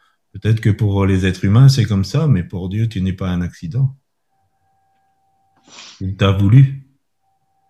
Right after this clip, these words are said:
Et il a un projet avec toi. Et il t'a formé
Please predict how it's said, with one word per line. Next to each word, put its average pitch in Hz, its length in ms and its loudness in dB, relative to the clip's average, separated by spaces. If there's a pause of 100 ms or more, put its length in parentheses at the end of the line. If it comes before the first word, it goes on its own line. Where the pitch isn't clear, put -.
(420)
Et 107 160 2
il 101 160 2
a 120 100 4
un 120 140 4
projet 113 500 2
avec 104 300 0
toi. 147 360 -4 (2000)
Et 101 100 0
il 101 100 -2
t'a 107 160 0
formé 127 760 2